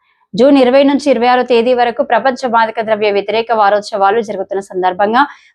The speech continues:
ములుగు జిల్లా ఎస్పీ డాక్టర్ శబరీష్ ఐపీఎస్ ఆదేశాల మేరకు ఏటూరు నాగారం ఎస్పీ శివ ఉపాధ్యాయ సూచనల అనుసారం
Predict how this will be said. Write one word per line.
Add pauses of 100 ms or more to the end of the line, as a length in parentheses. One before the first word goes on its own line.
ములుగు
జిల్లా
ఎస్పీ
డాక్టర్
శబరీష్
ఐపీఎస్
ఆదేశాల
మేరకు
ఏటూరు
నాగారం
ఎస్పీ (360)
శివ
ఉపాధ్యాయ
సూచనల
అనుసారం